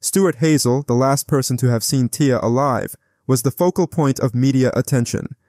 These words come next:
The constant media presence and recurring police visits created an intense environment for Stuart, who felt increasingly cornered.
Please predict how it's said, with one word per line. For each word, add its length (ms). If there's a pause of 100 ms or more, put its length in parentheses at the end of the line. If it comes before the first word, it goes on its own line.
(280)
The 100
constant 480
media 300
presence 480
and 180
recurring 520
police 360
visits 380
created 420
an 140
intense 440
environment 540
for 160
Stuart, 540
who 140
felt 280
increasingly 760
cornered. 540